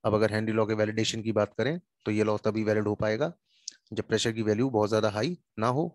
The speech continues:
और टेम्परेचर बहुत लो ना हो। तो in the limit, Henry law is valid only when the pressure is not so high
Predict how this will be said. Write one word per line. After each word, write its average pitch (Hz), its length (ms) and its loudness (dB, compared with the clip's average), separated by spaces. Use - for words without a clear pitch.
और 110 100 -6
टेम्परेचर 101 420 -2
बहुत 101 320 -2
लो 110 180 2
ना 117 120 0
हो। 123 180 -4
तो 101 80 4
in 104 120 0
the 101 80 4
limit, 127 320 0
Henry 107 260 -2
law 104 180 4
is 98 100 -4
valid 139 360 2
only 104 280 -2
when 107 180 -2
the 104 40 -2
pressure 110 240 0
is 107 160 -2
not 113 260 -2
so 123 200 0
high 135 200 0